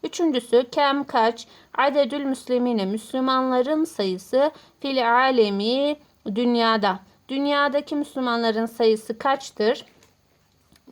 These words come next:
Diğer tarafta ifade etmişti. Bir milyardan fazla diyordu. Eksera daha çoktur. Min milyarın bir milyardan daha çoktur.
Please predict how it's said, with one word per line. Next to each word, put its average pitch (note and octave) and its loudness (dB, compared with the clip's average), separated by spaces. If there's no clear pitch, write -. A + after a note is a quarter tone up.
Diğer C4 0
tarafta A#3 0
ifade A3 -4
etmişti. G#3 -8
Bir C#4 -6
milyardan A#3+ 2
fazla G3 -2
diyordu. G3 -2
Eksera A3+ 2
daha B3+ -2
çoktur. C#4+ -8
Min C4 -6
milyarın A#3 -6
bir B3 -8
milyardan G#3 -8
daha B3 -8
çoktur. A3+ -6